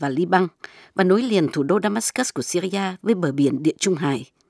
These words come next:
Hiện chưa có nguồn tin độc lập nào có thể xác nhận là phe nào đang nắm quyền kiểm soát thị trấn Qusair trong ngày hôm nay. Kiểm soát được thị trấn này sẽ củng cố quyền của Tổng thống Assad được tiếp cận các khu vực duyên hải,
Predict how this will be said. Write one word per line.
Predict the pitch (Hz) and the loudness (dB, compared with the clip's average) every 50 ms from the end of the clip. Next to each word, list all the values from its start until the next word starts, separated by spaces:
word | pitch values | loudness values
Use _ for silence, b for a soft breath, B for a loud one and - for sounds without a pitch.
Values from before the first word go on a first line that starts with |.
| b b b b b b b b b b b b b b | b b b b b b b b b b b b b b
Hiện | - 196 175 160 - | 2 2 2 2 2
chưa | - 254 254 | 0 -2 -2
có | 233 - 262 | 0 0 0
nguồn | 240 220 185 143 | 2 2 2 2
tin | - - 233 220 208 | 0 0 -2 0 0
độc | 175 - - | 0 0 0
lập | 202 202 - | 0 -2 0
nào | - 151 160 156 139 147 - - | 0 0 0 0 0 -2 -4 -6
có | - - | -6 -4
thể | - 131 | -4 -4
xác | - - - 254 - | -4 -4 -6 -6 -4
nhận | 196 185 156 - - _ b b b b b b b | -2 -2 -2 -2 -2 _ b b b b b b b
là | - 175 | -4 -2
phe | - - 220 208 | -2 -2 -2 0
nào | 196 196 185 156 - - | 2 2 2 2 0 0
đang | - 185 208 196 | 0 2 2 2
nắm | 185 202 | 2 0
quyền | - - 185 160 135 | 0 0 0 0 0
kiểm | - - 160 139 120 | 0 0 -2 -2 0
soát | - - 208 208 - | 0 -2 -2 -2 -2
thị | - 160 - | -2 -4 -2
trấn | - 170 185 185 | 0 0 0 0
Qusair | - 185 175 - - - 190 175 151 - | -2 -6 -8 -6 -4 -2 -2 -2 -2 -2
trong | - 185 175 175 | -4 -2 -2 0
ngày | 160 143 | 0 -2
hôm | 135 131 160 165 151 165 | -2 -2 0 0 0 2
nay. | 165 165 139 - _ _ _ _ b b b b b b b b b b b b b b b b b | 0 -2 -2 -6 _ _ _ _ b b b b b b b b b b b b b b b b b
Kiểm | - 180 170 | 2 2 2
soát | - - 277 - | 4 2 0 2
được | - 190 - - | 2 0 0 0
thị | 190 - | -2 -4
trấn | - - 208 233 254 | 0 0 0 0 2
này | 226 185 156 139 135 b b b b b b | 0 0 0 -2 -4 b b b b b b
sẽ | - 175 180 | -2 -2 -2
củng | - - 190 147 - | 0 2 0 2 2
cố | - 180 196 | 2 2 2
quyền | 202 - - 185 170 151 143 | 2 0 0 2 4 4 2
của | - 156 | 2 0
Tổng | - - 143 139 | 0 0 0 0
thống | 156 185 - - | 0 0 0 2
Assad | 226 220 - - - 247 - | 0 0 0 -2 -4 -4 -2
được | - 170 - - | -2 -6 -6 -4
tiếp | - 269 - - - | -4 -6 -4 -2 -2
cận | 196 - - - | 0 0 0 0
các | - 233 - | -2 -4 -2
khu | - 233 | -2 -2
vực | 180 160 143 - - | 0 0 -2 -2 0
duyên | 175 233 202 | -2 -2 0
hải, | 196 202 165 143 120 120 | 0 -2 -2 -2 -4 -6